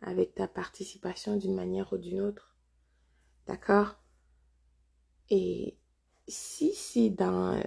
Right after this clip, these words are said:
le chemin de ta vie, d'accord, dans ta destinée, que c'est ça que le Créateur de tous a décidé pour toi, d'accord, tes ancêtres, tes anges, ben, cela arrivera.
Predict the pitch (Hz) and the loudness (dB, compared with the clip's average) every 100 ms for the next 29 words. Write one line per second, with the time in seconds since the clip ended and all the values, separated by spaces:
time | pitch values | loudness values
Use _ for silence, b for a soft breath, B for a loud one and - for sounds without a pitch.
0 | - - 175 185 175 - 185 196 202 190 | -6 -6 0 0 0 0 2 4 4 2
1 | 180 - 190 180 175 - - - - 196 | -2 -6 -2 -2 -2 -8 -10 -14 -6 -4
2 | 175 90 - 165 190 180 185 202 - - | -4 -4 -6 -6 -8 -6 -6 -8 -12 -4
3 | 196 190 185 _ _ _ _ _ _ _ | 0 0 -2 _ _ _ _ _ _ _
4 | _ - - 185 - - - - - - | _ -4 0 0 -2 -8 -10 -6 -4 -2
5 | 202 - 196 - 196 190 190 185 185 - | -2 2 0 2 -2 0 -2 -2 -2 -6
6 | - 190 180 180 - 208 175 180 - 196 | -4 -4 -2 -6 -8 -10 -6 -8 -4 -6
7 | - - - 95 90 - _ _ _ _ | -6 -14 -6 -4 -4 -8 _ _ _ _
8 | _ _ _ _ _ _ _ - - - | _ _ _ _ _ _ _ -18 -14 -2
9 | 202 185 - - _ - 185 175 180 180 | -2 -2 -6 -18 _ -6 -2 0 0 -2
10 | - - 190 170 - - - _ _ _ | -6 -2 0 0 -8 -14 -16 _ _ _
11 | - 196 190 180 185 180 196 202 _ _ | 0 2 2 0 -6 -6 -8 -12 _ _
12 | _ _ _ _ _ _ - 180 190 190 | _ _ _ _ _ _ -12 0 4 4
13 | 190 185 185 - - - - - - - | 2 0 -2 -4 -6 -8 -10 -12 -12 -10
14 | - 196 175 - - 175 - 170 - - | 2 4 4 -4 -4 -4 -4 -8 -8 -14